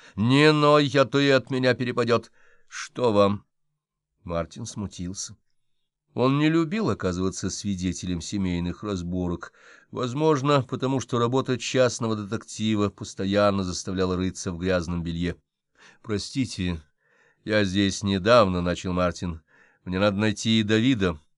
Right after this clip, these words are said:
главу администрации библиотеки». «Я за него не голосовала», — мрачно сказала женщина. Но всё же вышла из палатки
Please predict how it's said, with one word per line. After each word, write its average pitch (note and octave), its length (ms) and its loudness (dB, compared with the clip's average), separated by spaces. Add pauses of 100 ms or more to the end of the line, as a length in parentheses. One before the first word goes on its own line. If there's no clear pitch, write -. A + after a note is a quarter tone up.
(260)
главу F#2 340 0
администрации F#2+ 880 0
библиотеки». E2 680 -8 (520)
«Я G#2+ 340 2
за G2+ 160 2
него G#2+ 300 2
не G#2 140 0
голосовала», — G2+ 920 2 (680)
мрачно F#2 500 -2
сказала F#2 380 -6
женщина. F#2 520 -6 (840)
Но - 160 -4
всё A#2+ 180 -2
же A#2+ 100 2
вышла C3+ 360 0
из F2 200 -2
палатки F2 680 0